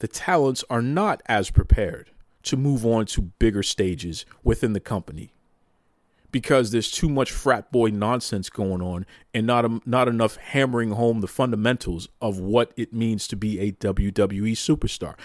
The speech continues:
Did you ever think about that? Is that really that hard to grasp? And if you got writers in there who can't help the talents get over,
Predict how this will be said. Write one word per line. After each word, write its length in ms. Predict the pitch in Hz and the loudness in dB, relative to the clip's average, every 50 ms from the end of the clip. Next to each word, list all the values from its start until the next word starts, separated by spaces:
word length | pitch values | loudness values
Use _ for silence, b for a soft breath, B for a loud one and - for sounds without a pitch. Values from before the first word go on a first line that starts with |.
| B B | B B
Did 160 | B 117 92 107 | B -4 -4 -4
you 80 | 95 - | -4 -2
ever 220 | - 135 147 156 147 | 0 0 0 0 0
think 260 | - - 170 156 - | 0 0 0 0 0
about 300 | 135 120 135 135 131 - | 2 2 2 2 2 2
that? 260 | 139 131 123 - - _ _ _ _ _ _ _ _ _ _ _ _ _ _ _ _ _ _ _ _ _ _ _ _ _ _ - | 0 0 0 -2 -4 _ _ _ _ _ _ _ _ _ _ _ _ _ _ _ _ _ _ _ _ _ _ _ _ _ _ -10
Is 140 | - 98 104 | -6 -2 0
that 180 | 120 127 127 | 0 2 2
really 200 | 127 143 143 135 | 2 4 4 4
that 200 | 117 123 120 110 | 4 4 4 2
hard 300 | 104 - - 120 123 117 | 2 0 2 2 2 2
to 60 | 107 92 | 0 0
grasp? 540 | 95 104 101 101 98 98 - - - - - - - _ _ _ _ _ _ _ _ _ _ _ _ _ _ _ _ _ _ _ _ _ _ _ _ _ _ _ _ _ _ _ _ _ _ - | 0 2 4 4 2 2 -2 -6 -12 -16 -16 -18 -18 _ _ _ _ _ _ _ _ _ _ _ _ _ _ _ _ _ _ _ _ _ _ _ _ _ _ _ _ _ _ _ _ _ _ 0
And 100 | 123 117 | 2 2
if 120 | - - | 2 2
you 60 | 104 | 0
got 260 | 92 135 139 139 117 | 2 2 2 2 2
writers 380 | 135 127 123 123 123 123 110 117 | 2 4 4 4 4 2 2 0
in 140 | 110 110 107 | 0 0 0
there 200 | 110 110 107 98 | 2 2 2 2
who 140 | 113 107 - | 2 -2 -4
can't 340 | - - - 127 123 113 | -4 -2 0 0 0 0
help 220 | - 104 117 110 - | 0 -2 -2 -2 -4
the 80 | - | -6
talents 400 | - - - 117 110 110 101 - | -6 -2 0 0 2 0 -2 -2
get 160 | - - 110 101 | -2 0 2 4
over, 340 | 101 101 98 98 101 101 | 4 4 2 2 0 -2